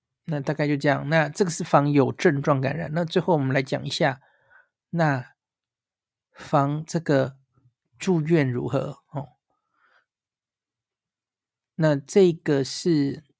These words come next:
六十五岁以上，免疫看起来应该是没，没什么问题的老人家，吼，那打这个双价疫苗的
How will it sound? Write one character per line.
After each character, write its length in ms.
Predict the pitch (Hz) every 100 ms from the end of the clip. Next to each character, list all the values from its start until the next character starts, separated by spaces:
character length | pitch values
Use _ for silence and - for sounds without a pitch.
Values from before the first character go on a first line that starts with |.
| -
六 180 | 196 160
十 200 | - 156
五 160 | 139
岁 240 | 131 170 143
以 160 | -
上， 400 | - - - 127 - _ _ _ _ _ _ -
免 180 | 151
疫 80 | 165
看 280 | 196 - 202
起 160 | - 127
来 160 | 131
应 100 | 131
该 140 | 147 170
是 380 | 165 160 143 - _ _ _ _ -
没， 320 | 147 151 175
没 120 | - 151
什 140 | 160
么 120 | 143
问 220 | 170 202
题 200 | 156 -
的 100 | 139
老 180 | 147 127
人 220 | 123 127
家， 320 | 143 165 147 151
吼， 240 | 147 131 - - - _ _ _
那 420 | - 165 151 147 147 _ -
打 240 | 143 127
这 120 | 131
个 440 | 175 165 143 139 - _
双 240 | - 175 165
价 160 | 175
疫 100 | 160
苗 380 | 147 135 123 135 _ _ _
的 500 | - 139 127 127 -